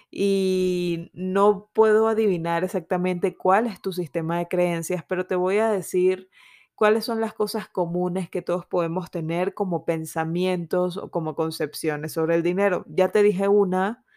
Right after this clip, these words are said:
que es justamente que el dinero es muy difícil de, de obtener o de ganar.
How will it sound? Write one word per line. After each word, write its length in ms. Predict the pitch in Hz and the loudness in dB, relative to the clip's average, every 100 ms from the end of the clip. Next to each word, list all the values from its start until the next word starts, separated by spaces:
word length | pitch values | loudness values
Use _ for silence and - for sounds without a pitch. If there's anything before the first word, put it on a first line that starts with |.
| _ - _ | _ -20 _
que 260 | 196 175 170 | 2 4 4
es 140 | 165 | 0
justamente 580 | 185 170 - 175 175 170 | -2 -2 -2 -2 -2 -4
que 80 | 180 | -2
el 80 | 170 | -2
dinero 300 | 165 160 160 | -2 -2 -4
es 80 | 143 | -4
muy 260 | 170 185 | -2 0
difícil 640 | 190 190 - 180 - 185 180 | 0 -2 -6 -8 -2 -2 0
de, 680 | 175 170 165 156 147 - 170 _ _ _ _ _ _ - | 0 0 0 -2 -4 -10 -18 _ _ _ _ _ _ -2
de 140 | 180 | 2
obtener 600 | 170 - 160 156 185 196 | 2 0 -4 -2 0 2
o 100 | 185 | 2
de 140 | 165 156 | 2 0
ganar. 640 | 156 170 190 180 196 214 | -2 0 2 2 0 -6